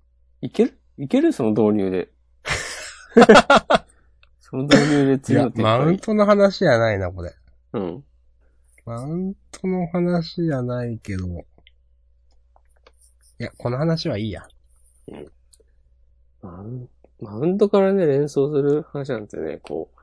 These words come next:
Speaker 1: ろくなもんじゃないですよ。
Speaker 2: うん、絶対ろくなもんじゃないですよ。
Speaker 1: <laughs> もうね、百回ですからね、もう。
Speaker 2: 今日ね、その一個、
Speaker 1: はい。
Speaker 2: 話題が、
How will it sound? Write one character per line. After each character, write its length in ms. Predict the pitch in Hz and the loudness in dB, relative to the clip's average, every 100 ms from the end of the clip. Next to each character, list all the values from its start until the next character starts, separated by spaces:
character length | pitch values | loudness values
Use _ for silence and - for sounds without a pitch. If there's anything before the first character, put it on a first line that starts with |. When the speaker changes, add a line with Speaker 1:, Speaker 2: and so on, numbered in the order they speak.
| _ | _
Speaker 1:
ろ 100 | - | -14
く 80 | 92 | 0
な 80 | 143 | 2
も 140 | 170 170 | 2 -2
ん 20 | |
じ 60 | |
ゃ 40 | 113 | -4
な 60 | |
い 40 | 107 | -6
で 40 | |
す 140 | - - | -10 -20
よ。 60 | _ _ _ _ | _ _ _ _
Speaker 2:
う 60 | 135 | -4
ん、 180 | 123 110 | -4 -4
絶 200 | 147 - | -6 -4
対 160 | - 185 | -2 2
ろ 120 | 170 | 2
く 100 | 165 | 2
な 80 | 175 | 2
も 100 | 156 | 2
ん 60 | 104 | -2
じ 60 | |
ゃ 40 | 92 | -4
な 100 | 90 | -6
い 60 | |
で 40 | 90 | -8
す 80 | - | -10
よ。 60 | - - - - _ - | -8 -10 -10 -14 _ -8
Speaker 1:
<laughs> 800 | - _ - _ _ - _ _ | -8 _ -18 _ _ -20 _ _
も 140 | 147 101 | -4 -4
う 20 | |
ね、 220 | 85 85 _ _ _ _ _ _ | -4 -8 _ _ _ _ _ _
百 260 | - 175 _ | -6 -6 _
回 180 | 269 254 | -4 -2
で 100 | 139 | -4
す 80 | |
か 140 | - 78 | -10 -12
ら 60 | |
ね、 200 | 85 101 _ | -8 -10 _
も 80 | - | -20
う。 60 | - _ _ _ _ _ _ _ _ _ _ _ | -20 _ _ _ _ _ _ _ _ _ _ _
Speaker 2:
今 400 | - 214 170 123 | -6 -4 -2 -2
日 40 | 117 | -4
ね、 380 | 117 113 113 110 | -4 -4 -6 -8
そ 120 | 113 | -6
の 120 | 107 | -4
一 160 | 180 - _ | -4 -6 _
個、 600 | 127 117 110 98 90 - _ - | -6 -2 0 -2 -4 -12 _ -12
Speaker 1:
は 120 | 131 | -8
い。 160 | 95 - _ _ _ _ _ | -8 -10 _ _ _ _ _
Speaker 2:
話 220 | 127 120 120 | -10 -8 -6
題 260 | 147 180 | -6 -4
が、 520 | 185 185 151 117 98 | -2 0 0 0 -2